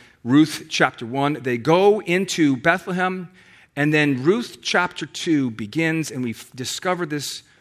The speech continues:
man. He is a kinsman redeemer. His name is Boaz. Kinsman redeemer is very important in the Old Testament structure,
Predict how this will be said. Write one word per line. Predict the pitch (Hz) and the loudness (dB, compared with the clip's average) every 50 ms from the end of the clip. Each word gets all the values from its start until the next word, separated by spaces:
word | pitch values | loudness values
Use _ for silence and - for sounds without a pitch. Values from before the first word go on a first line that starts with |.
| _ _ | _ _
man. | - 110 117 127 131 131 120 107 95 90 90 92 95 - | -8 -4 -2 0 0 0 -2 -4 -6 -8 -14 -18 -20 -20
He | - - 156 156 | -14 -6 -2 -2
is | 147 131 | -2 -2
a | 135 113 | -4 -6
kinsman | 110 - - - 214 214 220 180 170 190 185 185 180 156 143 | -6 -10 -6 -4 -2 -2 -2 -4 -4 -4 -4 -4 -4 -6 -8
redeemer. | 143 127 110 127 123 131 123 101 90 | -12 -10 -8 -6 -4 -4 -4 -4 -8
His | - - 113 104 | -12 -14 -14 -10
name | 120 131 135 139 139 139 143 143 135 _ _ _ _ _ _ _ | -6 -4 -2 -2 -2 -4 -6 -8 -12 _ _ _ _ _ _ _
is | _ - | _ -20
Boaz. | 98 90 117 113 104 101 90 80 - - - - - - - _ _ _ _ _ _ _ _ _ _ _ _ _ _ _ _ | -12 -10 -8 -8 -6 -8 -10 -14 -16 -20 -20 -20 -20 -20 -20 _ _ _ _ _ _ _ _ _ _ _ _ _ _ _ _
Kinsman | - 226 262 254 226 247 226 | 2 2 2 2 2 -2 2
redeemer | 175 170 160 123 190 196 208 185 151 139 135 151 | 2 2 2 2 2 2 2 2 2 2 0 0
is | 156 - 156 151 143 123 - | 0 2 0 0 0 -2 -8
very | - 120 117 120 160 175 196 208 202 | -12 -12 -2 2 2 4 4 2 0
important | 196 - 220 - 170 170 180 160 151 151 | -2 -4 -4 -2 0 0 0 2 0 0
in | 147 139 | 0 0
the | 135 135 139 | 0 0 0
Old | 147 175 170 | 0 -2 -4
Testament | - - 160 156 - - 147 117 - | -4 -4 -4 -4 -4 -8 -10 -10 -10
structure, | - - - - 156 160 156 - - 120 104 110 127 | -12 -10 -2 0 0 2 2 -2 -4 -4 -4 -6 -8